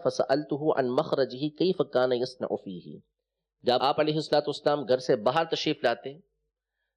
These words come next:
تو پھر آپ علیہ الصلوۃ والسلام کا طریقہ کار کیا ہوتا تھا، کس انداز میں حضور اکرم صلی اللہ علیہ وسلم، آ، زندگی گزارا کرتے تھے۔ اب یہ بہت تفصیل کے ساتھ حدیث ہے، کئی صفحات تک جا رہی ہے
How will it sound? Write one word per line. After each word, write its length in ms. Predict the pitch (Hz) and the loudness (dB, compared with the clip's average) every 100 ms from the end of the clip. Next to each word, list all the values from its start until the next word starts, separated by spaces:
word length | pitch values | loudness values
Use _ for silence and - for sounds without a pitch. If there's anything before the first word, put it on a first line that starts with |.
| _ 120 | _ -4
تو 60 | - | -2
پھر 180 | - 202 - | 2 2 4
آپ 200 | 165 170 | 2 4
علیہ 180 | 165 165 | 2 2
الصلوۃ 360 | 160 156 151 | 0 2 2
والسلام 420 | 151 - 147 143 139 | 0 -2 0 0 2
کا 180 | 135 135 135 - | 2 2 -2 -2
طریقہ 280 | 127 135 139 - | -2 -2 -6 2
کار 140 | 131 127 | 2 2
کیا 140 | - 120 | 0 2
ہوتا 280 | 107 95 82 | 0 -4 -8
تھا، 220 | - - - _ _ - | -10 -20 -20 _ _ -2
کس 220 | 160 - - | -2 -2 -6
انداز 480 | 117 117 135 139 113 | -2 0 2 0 -4
میں 180 | 117 - _ _ _ _ | -10 -10 _ _ _ _
حضور 220 | 101 127 156 | -4 2 2
اکرم 360 | 98 135 143 | 2 2 2
صلی 160 | 139 123 | 2 0
اللہ 300 | 117 123 127 | 2 0 2
علیہ 140 | 120 113 | 0 -2
وسلم، 400 | 107 104 117 139 - _ _ _ _ - | -6 0 0 0 -10 _ _ _ _ 0
آ، 140 | 107 | 2
زندگی 560 | 107 110 113 113 123 120 | 2 -2 0 0 0 -6
گزارا 400 | 104 110 101 95 | -4 0 0 0
کرتے 300 | 95 85 95 | -4 -12 -12
تھے۔ 100 | 95 | -10
اب 60 | 107 | -6
یہ 80 | |
بہت 220 | 113 156 151 | 0 2 2
تفصیل 320 | - 165 160 | 0 0 0
کے 100 | 143 | 0
ساتھ 280 | 135 117 107 | 0 -2 -2
حدیث 300 | 95 113 123 | -10 -8 -8
ہے، 40 | |
کئی 160 | 104 131 | 0 -2
صفحات 380 | 127 110 117 104 | -2 -6 -4 -2
تک 120 | 113 98 | -2 2
جا 120 | 107 | 2
رہی 240 | 120 | 0
ہے 60 | 104 | -2